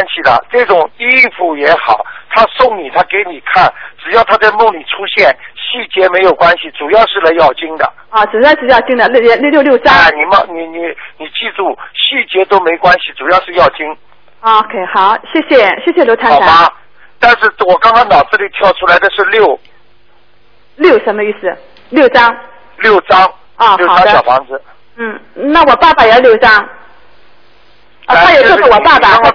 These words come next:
Speaker 1: 做梦是做到，
Speaker 2: 他说我爸爸穿了好漂亮的
Speaker 1: 已经做到是你妈妈嘛。
Speaker 2: 西装去看他，我要去他家吃饭。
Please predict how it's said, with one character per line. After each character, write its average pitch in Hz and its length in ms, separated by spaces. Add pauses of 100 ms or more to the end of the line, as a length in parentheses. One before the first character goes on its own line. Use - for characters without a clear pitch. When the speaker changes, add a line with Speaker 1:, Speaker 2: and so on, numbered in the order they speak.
Speaker 1:
做 - 80
梦 784 140
是 - 40 (160)
做 - 80
到， 302 80
Speaker 2:
他 - 0
说 - 0
我 - 20
爸 - 0
爸 - 0
穿 - 0
了 - 60
好 - 140
漂 349 100
亮 294 100
的 254 80
Speaker 1:
已 330 60
经 - 160
做 294 100
到 294 100
是 277 160
你 - 80 (100)
妈 - 80
妈 - 60
嘛。 - 40
Speaker 2:
西 - 80
装 - 60
去 - 0
看 104 100
他， - 80 (240)
我 262 100
要 269 100
去 320 140
他 339 140
家 302 160 (100)
吃 320 100
饭。 247 340